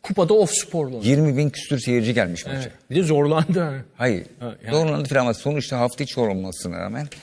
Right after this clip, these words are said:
Speaker 2: yani
Speaker 1: Tabii, tabii, seyircinin, e,
Speaker 2: ben
Speaker 1: stada
Speaker 2: mesela
Speaker 1: gitmesi
Speaker 2: yarın Beşiktaş bugünkü skorlardan sonra yarın yine fullleyeceğini düşünüyorum ben Fener-, Beşiktaş. "Ya bir dakika ya. Hani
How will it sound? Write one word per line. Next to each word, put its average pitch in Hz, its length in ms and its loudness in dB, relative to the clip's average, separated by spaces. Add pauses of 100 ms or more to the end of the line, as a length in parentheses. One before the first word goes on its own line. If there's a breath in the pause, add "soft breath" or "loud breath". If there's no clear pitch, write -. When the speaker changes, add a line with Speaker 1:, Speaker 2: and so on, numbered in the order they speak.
(400 loud breath)
Speaker 2:
yani 95 240 -6
Speaker 1:
Tabii, 190 200 4
tabii, 185 180 4
seyircinin, 160 520 2
e, 170 140 -4 (400)
Speaker 2:
ben 143 80 6
Speaker 1:
stada 156 200 4
Speaker 2:
mesela 165 200 4
Speaker 1:
gitmesi 151 80 4
Speaker 2:
yarın 147 360 6
Beşiktaş 143 460 0 (320 loud breath)
bugünkü 156 340 4
skorlardan 104 680 2
sonra 113 400 -4 (460 soft breath)
yarın 147 260 4
yine 156 160 6
fullleyeceğini 98 540 0
düşünüyorum 90 360 -10
ben 85 80 -10
Fener-, 87 240 -12 (100)
Beşiktaş. 87 360 -8
"Ya 92 200 -4
bir 120 80 -2
dakika 92 260 -4
ya. 87 200 -4 (560 soft breath)
Hani 98 240 -6